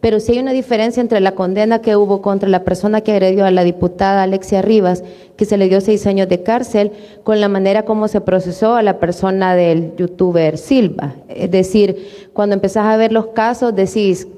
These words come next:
claro, hay diferentes características, pero yo creo que sí hay un factor político que más que jurídico, el que está marcando la pauta. Entonces, tengo mis dudas si realmente al ir a un juzgado voy a obtener justicia.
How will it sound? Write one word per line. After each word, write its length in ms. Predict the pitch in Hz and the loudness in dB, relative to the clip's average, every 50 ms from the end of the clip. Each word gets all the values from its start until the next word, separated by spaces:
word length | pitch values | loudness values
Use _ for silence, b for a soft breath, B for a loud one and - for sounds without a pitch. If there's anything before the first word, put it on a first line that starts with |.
| - | -2
claro, 260 | - 208 202 190 190 | 0 2 2 2 2
hay 80 | 190 185 | 2 0
diferentes 540 | 190 214 208 - 220 208 208 214 - 240 233 | 0 -2 -2 0 0 0 0 0 -2 -4 -2
características, 840 | - 208 202 196 202 208 185 190 214 208 208 240 220 - 240 233 233 - | 0 -2 -2 0 0 0 2 2 2 0 0 -2 -2 0 -2 -2 -2 -2
pero 160 | 202 185 180 | 0 2 2
yo 220 | 180 190 208 185 | 2 2 0 0
creo 280 | - 240 254 254 254 254 | 0 2 2 2 0 2
que 120 | - 214 | 0 -2
sí 120 | 202 - 240 | 0 0 0
hay 140 | 233 240 247 | 0 2 0
un 100 | 247 233 | 0 0
factor 420 | - 208 185 196 - 208 208 214 | -2 -2 -4 0 0 -2 -2 0
político 680 | - 226 214 202 214 226 220 247 247 - 277 285 285 B B B B B B B B | 0 0 0 2 0 0 0 -2 -2 0 0 -2 -2 B B B B B B B B
que 120 | - 220 208 | 0 0 0
más 280 | 208 202 220 247 233 | 2 0 0 0 0
que 160 | 226 240 233 | 0 0 0
jurídico, 880 | 208 202 185 180 180 214 240 247 220 196 190 - - 185 190 185 180 202 - | 2 4 2 2 4 4 4 4 4 4 2 0 0 0 0 0 -2 -8 -2
el 220 | - 190 180 180 | 0 0 0 0
que 100 | 180 180 | 2 0
está 280 | 180 175 175 - 196 190 | 0 0 0 -2 -2 -2
marcando 420 | 196 196 190 - 185 175 175 175 | 0 -2 -2 -2 -2 0 0 0
la 160 | 170 170 170 | 0 0 0
pauta. 320 | - 220 240 277 277 277 220 | 0 -2 -2 -2 0 -2 -2
Entonces, 540 | 196 190 196 190 190 196 202 240 247 240 B B B B B B - | -2 0 0 -2 -2 0 0 0 -2 -2 B B B B B B -4
tengo 240 | 220 214 220 240 240 | -4 -2 -2 -2 -2
mis 160 | 247 247 208 | -4 -4 0
dudas 240 | 226 240 240 247 247 | 2 2 2 2 2
si 100 | 262 240 | 0 0
realmente 920 | 214 208 208 208 208 214 214 220 226 240 247 240 240 220 208 214 233 240 - | 2 2 2 2 0 0 0 0 0 0 -2 -2 0 0 0 2 0 0 -2
al 160 | - 190 190 | -2 0 2
ir 100 | 196 202 214 | 2 2 2
a 60 | 214 | 0
un 100 | 214 196 | 0 0
juzgado 720 | 208 202 196 196 185 202 202 214 226 240 269 294 277 - - | 2 2 2 2 0 -2 0 0 0 0 -2 -2 -6 -8 -10
voy 300 | 180 170 214 226 233 220 | -4 0 0 2 2 2
a 60 | 208 | 0
obtener 360 | - - 202 185 185 185 180 | 0 0 -2 0 0 0 0
justicia. 560 | 165 175 175 - 277 285 277 - 208 165 151 | 0 -2 -2 -2 -2 -2 0 0 -2 -2 -4